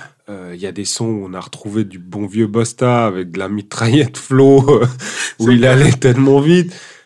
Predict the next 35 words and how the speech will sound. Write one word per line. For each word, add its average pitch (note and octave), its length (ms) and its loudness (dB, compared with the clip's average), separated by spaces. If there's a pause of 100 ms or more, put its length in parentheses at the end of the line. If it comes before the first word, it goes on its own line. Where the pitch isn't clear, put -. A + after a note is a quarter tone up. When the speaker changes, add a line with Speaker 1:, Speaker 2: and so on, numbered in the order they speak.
(180)
Speaker 1:
Euh, F#2 500 -8
il - 80 -10
y A2+ 60 0
a A#2 80 2
des A#2 160 0
sons A#2+ 260 -2
un A2+ 60 0
peu A#2+ 160 -8
plus B2+ 240 0
R A#2 140 0
and B2 80 2 (120)
B C3 60 -4 (120)
où B2+ 40 4
Speaker 2:
Ouais. A#2+ 60 2
Speaker 1:
il A2 80 0
a G#2+ 80 -2
fait - 160 -8
un A2+ 120 -4
espèce A2+ 460 -2
de A2+ 180 -2 (160)
remix C#3+ 760 0
Speaker 2:
Ouais. - 100 -8
Speaker 1:
du C3 80 -4
son C#3+ 280 -4
qu'il C#3 200 -4
avait C3 140 0
fait B2+ 160 -4
avec C3 160 -4
Mariah B2+ 440 -2
Carey, B2 420 -6
Speaker 2:
Ouais, A#2 280 -6
Speaker 1:
euh, - 300 -16
Speaker 2:
c'est - 140 -20
ça, D3 280 -18 (180)
ouais. D#3+ 60 -12